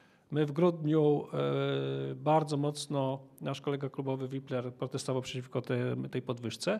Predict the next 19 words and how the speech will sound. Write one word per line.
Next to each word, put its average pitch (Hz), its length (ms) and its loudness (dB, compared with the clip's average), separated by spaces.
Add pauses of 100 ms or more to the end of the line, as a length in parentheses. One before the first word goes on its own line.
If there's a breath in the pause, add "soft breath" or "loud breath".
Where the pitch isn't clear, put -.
(360 loud breath)
Ta 180 100 0
podwyżka 190 380 0
została 190 400 6
ewidentnie, 196 680 4
jak 170 160 -2
państwo 175 320 -2
widzą, 180 180 -2
po 170 120 -4
dwóch 170 160 -2
miesiącach 170 360 0
przełożona 165 540 4
na, 156 380 2
na 160 120 2
to, 160 120 -4
co 151 280 4
jest 151 180 2
na 151 60 2
rynku 151 220 2
pracy. - 420 2